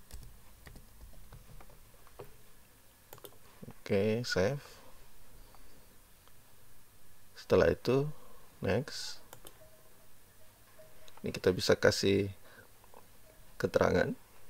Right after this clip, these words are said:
Ini kalau mau dikasih keterangan lebih detail. Kemudian ekspor.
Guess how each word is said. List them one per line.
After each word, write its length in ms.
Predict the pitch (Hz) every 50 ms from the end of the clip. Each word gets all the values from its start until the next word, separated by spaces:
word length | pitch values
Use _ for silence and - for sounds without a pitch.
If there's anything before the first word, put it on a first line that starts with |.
| - - - - - - - - - - - - - - - - - - - - - - - - - - - - - - -
Ini 160 | - 90 92 98
kalau 160 | - 95 90
mau 160 | 90 87 82
dikasih 800 | 85 82 82 - - - - - 82 82 76 - - - - -
keterangan 400 | - - - - - 82 - - - 107 - - - - - - - - - - - -
lebih 160 | - 82 - -
detail. 480 | 90 - - - 78 76 95 107 165 - - - - - - - - - - - - - - - - - - - - - - -
Kemudian 640 | - 90 90 95 92 95 98 92 95 95 98 - - - - - - - - - - - - - - - - - - -
ekspor. 400 | - 90 - - - 85 - -